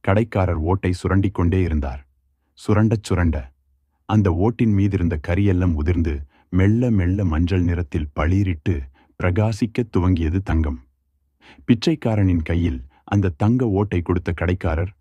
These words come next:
வேதனையுடன் சொன்னார், "அந்த மகான் கொடுத்த தங்க ஓட்டை வச்சுக்கிட்டு, இந்த ஊர்லயே பெரிய பணக்காரங்களா இருந்திருக்க வேண்டியவங்க நீங்க. கடைசியில அதை பிச்சை எடுக்க உபயோகப்படுத்திட்டீங்களேடா,"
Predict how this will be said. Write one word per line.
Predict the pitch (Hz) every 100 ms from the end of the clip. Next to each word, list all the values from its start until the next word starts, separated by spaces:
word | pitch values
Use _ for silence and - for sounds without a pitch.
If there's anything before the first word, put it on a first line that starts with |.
| _
வேதனையுடன் | 82 95 120 127 110 98 101
சொன்னார், | 98 76 67 - _ _ _ _ _ - -
"அந்த | - 104
மகான் | 87 85 101 123
கொடுத்த | 110 104 107
தங்க | 98 90 98 92
ஓட்டை | 85 82
வச்சுக்கிட்டு, | 73 73 85 80 90 71 69 _ - -
இந்த | 101 101
ஊர்லயே | 82 95 120 110 113
பெரிய | 127 - 107 120 101
பணக்காரங்களா | 90 90 95 92 95
இருந்திருக்க | 98 90 92 85 82
வேண்டியவங்க | 78 78 76 76
நீங்க. | 73 71 65 - _ -
கடைசியில | 87 90 95 90 98 98 - -
அதை | 95 92
பிச்சை | 78 98 135
எடுக்க | 104 104 92
உபயோகப்படுத்திட்டீங்களேடா," | 80 107 113 104 - 82 87 85 76 73 76